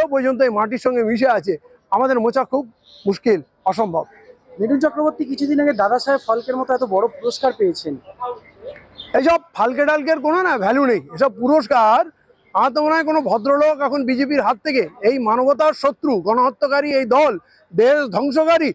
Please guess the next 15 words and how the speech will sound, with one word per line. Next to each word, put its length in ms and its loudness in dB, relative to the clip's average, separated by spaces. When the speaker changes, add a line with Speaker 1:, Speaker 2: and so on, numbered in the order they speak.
Speaker 1:
সাম্প্রদায়িক, 640 0
সংবিধান 600 2
বিরোধী 360 2
এই 320 4
দলের 360 2
কাছ 260 -2
থেকে 240 -6
কেউ 200 0
কোনো 200 -4
সম্মান 440 -2
চায় 300 0
না। 140 2
এই 100 2
মিঠুনের 560 0
মতো 200 -2